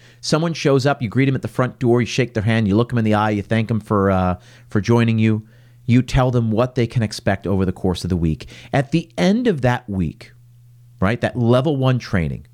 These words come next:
before they take a station, you need some way to confirm that they've absorbed all the information you need them to absorb. Now,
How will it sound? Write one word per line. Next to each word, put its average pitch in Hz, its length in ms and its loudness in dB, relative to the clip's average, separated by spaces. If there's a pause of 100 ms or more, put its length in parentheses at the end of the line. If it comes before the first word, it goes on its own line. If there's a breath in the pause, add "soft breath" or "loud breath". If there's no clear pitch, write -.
(300 loud breath)
before 208 540 0
they 202 180 2
take 139 320 0
a 117 140 0
station, 95 680 -2 (380 loud breath)
you 143 260 6
need 202 540 2
some 208 400 0
way 185 240 2
to 160 80 0
confirm 98 920 -2 (580 soft breath)
that 135 240 -2
they've 135 220 4
absorbed 113 640 2
all 107 200 2
the 110 140 0
information 95 560 0
you 90 140 4
need 85 220 0
them 82 140 0
to - 140 -4
absorb. 78 500 -2
Now, 92 280 -2